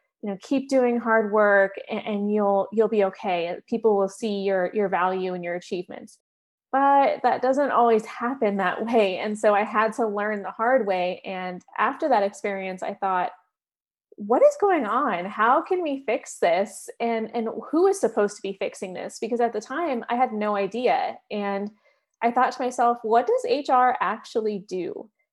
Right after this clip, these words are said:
Because like you said, there's a lot of myths, and the H R that I knew was all about hiring,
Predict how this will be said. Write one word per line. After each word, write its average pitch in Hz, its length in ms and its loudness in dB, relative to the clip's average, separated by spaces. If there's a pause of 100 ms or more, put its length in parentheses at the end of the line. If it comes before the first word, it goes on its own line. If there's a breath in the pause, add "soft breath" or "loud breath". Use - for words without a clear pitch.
(260)
Because 214 340 2
like 214 160 2
you 226 80 -4
said, 349 240 4
there's 233 180 4
a 247 60 2
lot 233 220 4
of 233 120 0
myths, 220 560 -4
and 202 400 -6 (360)
the 233 280 4
H 277 140 0
R 240 160 4
that 202 160 -2
I 220 220 0
knew 339 340 -2
was 214 240 -2
all 220 200 0
about 208 240 0
hiring, 262 840 -2